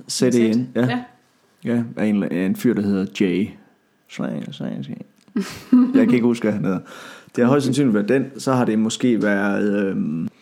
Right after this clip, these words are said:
Speaker 1: så har det højst sandsynligt været en bog. Ja, om Bill Hicks. Øhm, og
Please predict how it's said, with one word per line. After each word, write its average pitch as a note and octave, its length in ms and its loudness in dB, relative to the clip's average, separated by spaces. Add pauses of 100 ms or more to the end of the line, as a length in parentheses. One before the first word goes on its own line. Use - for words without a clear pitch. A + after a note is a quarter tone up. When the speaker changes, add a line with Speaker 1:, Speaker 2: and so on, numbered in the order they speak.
(1900)
Speaker 1:
så - 120 -6
har A2+ 80 0
det G#2+ 80 -4
højst C3+ 260 0
sandsynligt G#2 360 -2
været - 120 -2
en G#2 160 -2
bog. G#2 340 -2 (840)
Ja, G2+ 160 -2
om A2+ 180 0
Bill G2+ 180 -2
Hicks. - 440 -8 (2250)
Øhm, F2 720 -2 (720)
og - 160 -2